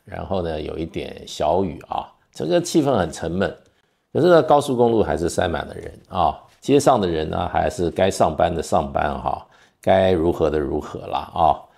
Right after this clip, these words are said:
可以说呢，台湾的老百姓对这些哈，不管是赖清德搞台独哈，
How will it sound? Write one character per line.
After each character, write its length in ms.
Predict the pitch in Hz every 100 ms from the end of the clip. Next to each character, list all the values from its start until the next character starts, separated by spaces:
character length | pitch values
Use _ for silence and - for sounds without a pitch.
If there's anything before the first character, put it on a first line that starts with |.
| _
可 120 | -
以 120 | 190 95
说 260 | - 107
呢， 240 | 101 98 92
台 160 | -
湾 140 | 120 147
的 80 |
老 180 | 110 98
百 160 | 98 76
姓 260 | - 92 -
对 160 | 120 98
这 160 | 107
些 240 | 95 95 87
哈， 160 | 76
不 160 | 69 113
管 240 | 98 76
是 300 | 69 98 87
赖 160 | 87 101
清 220 | - 90
德 120 | 85
搞 160 | 82 76
台 200 | - 80
独 240 | 76 85 71
哈， 280 | 76 65